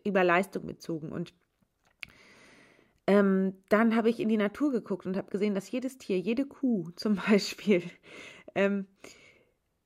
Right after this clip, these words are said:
die ist von, ist einfach nur so da und kann ohne Leistung essen und trinken und kann ohne Leistung, ähm, auch Familie gründen, also Kinder in die Welt setzen. Sie muss nichts leisten. Und so ist die Natur,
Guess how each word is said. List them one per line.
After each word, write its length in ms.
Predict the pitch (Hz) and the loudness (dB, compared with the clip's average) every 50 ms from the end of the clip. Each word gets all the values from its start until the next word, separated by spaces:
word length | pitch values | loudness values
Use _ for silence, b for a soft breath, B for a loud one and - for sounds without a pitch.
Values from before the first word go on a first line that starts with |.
| _ _ _ _ | _ _ _ _
die 380 | 214 220 220 220 196 - - _ _ _ _ _ _ _ _ _ _ | -2 0 0 0 -4 -6 -12 _ _ _ _ _ _ _ _ _ _
ist 180 | - 233 - - | -2 -2 -2 0
von, 380 | - 240 233 233 226 226 233 - _ _ _ _ _ _ _ _ _ _ _ _ _ _ _ _ _ _ | 2 4 4 4 2 2 -2 -10 _ _ _ _ _ _ _ _ _ _ _ _ _ _ _ _ _ _
ist 180 | 233 226 - - | -2 -2 2 2
einfach 260 | 254 285 277 294 277 | 2 2 2 0 -2
nur 160 | 269 269 269 | 0 0 0
so 100 | 240 254 | 0 0
da 360 | 226 - 247 233 202 165 - - | 0 2 2 4 4 4 2 0
und 180 | 202 190 - | -2 -4 -4
kann 280 | - - 196 214 214 - | -2 -2 0 0 0 -2
ohne 260 | - - 302 302 269 | 0 0 2 2 2
Leistung 540 | 202 165 160 156 170 175 - - 165 165 - | 2 0 0 -2 -2 -4 -4 -6 -6 -6 -6
essen 440 | - - 165 175 175 - - 82 - | -4 -4 -4 -4 -4 -8 -10 -8 -6
und 200 | 151 175 175 - | -6 -8 -8 -6
trinken 320 | - 180 190 180 - - | -6 -4 -4 -4 -6 -8
und 160 | 160 180 175 | -10 -10 -4
kann 160 | - 185 180 | -4 -4 -2
ohne 240 | - 196 233 240 226 | -2 -2 0 0 0
Leistung, 800 | 208 190 175 175 - 180 180 - - - 180 175 175 170 160 - - - - | 0 0 -2 -2 -2 -2 -4 -6 -6 -4 -4 -4 -4 -6 -10 -12 -16 -8 -6
ähm, 380 | 165 170 165 160 165 156 - - | -4 -4 -4 -4 -6 -8 -8 -4
auch 340 | - 160 151 160 - - - | -2 -2 -2 -4 -6 -12 -10
Familie 460 | - 175 156 170 190 240 285 262 196 | -8 -6 -2 -2 0 0 0 0 2
gründen, 220 | - 160 160 - | 0 0 0 0
also 160 | - 156 156 - | -4 -8 -8 -6
Kinder 260 | - 226 240 262 240 | -4 -4 -2 -2 -2
in 60 | 202 | -2
die 120 | 180 165 | -2 -2
Welt 180 | 160 160 165 - | -2 -2 -2 -4
setzen. 300 | - - - - - 170 | -6 -10 -10 -10 -12 -10
Sie 300 | - 170 165 139 - - - | -8 -8 -8 -8 -8 -8 -4
muss 260 | 165 208 285 311 - | -2 0 0 0 -2
nichts 300 | 220 175 175 - - - | -4 -6 -6 -8 -10 -8
leisten. 640 | - - - 170 - 165 - - _ 180 175 - - B B B B B B B B | -6 -4 -4 -4 -4 -6 -10 -10 _ -10 -10 -10 -12 B B B B B B B B
Und 200 | - - 190 185 | -4 -4 -2 0
so 120 | 208 226 | 0 -2
ist 140 | 233 233 - | -2 -2 -2
die 80 | 240 226 | -2 -2
Natur, 380 | 220 220 220 - - 254 254 | -2 -2 -2 -2 -4 -4 -4